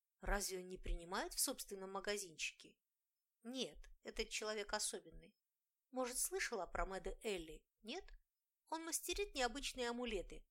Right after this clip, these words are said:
каких ни у кого нет. Любит, знаешь ли, экспериментировать. Сердце пропустило несколько ударов, замерев от предвкушения. Я не могла поверить в подобную удачу.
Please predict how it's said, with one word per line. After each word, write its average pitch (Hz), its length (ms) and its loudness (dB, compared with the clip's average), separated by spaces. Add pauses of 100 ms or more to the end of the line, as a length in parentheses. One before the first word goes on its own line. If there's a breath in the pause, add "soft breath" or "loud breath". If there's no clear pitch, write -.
(280)
каких - 400 0
ни 247 60 -2
у 208 80 -2
кого 202 300 2
нет. 165 220 -10 (680)
Любит, 349 320 4
знаешь 185 360 0
ли, 190 120 -2
экспериментировать. - 1000 -2 (1040)
Сердце - 680 -2
пропустило 185 760 -4
несколько 175 580 -4
ударов, 175 480 0 (600)
замерев 175 640 -2
от 208 180 -12
предвкушения. 156 920 -4 (800)
Я 160 200 -4
не 160 140 -8
могла 170 420 -2
поверить 175 680 -2
в - 80 -16
подобную 165 560 -4
удачу. 156 440 -2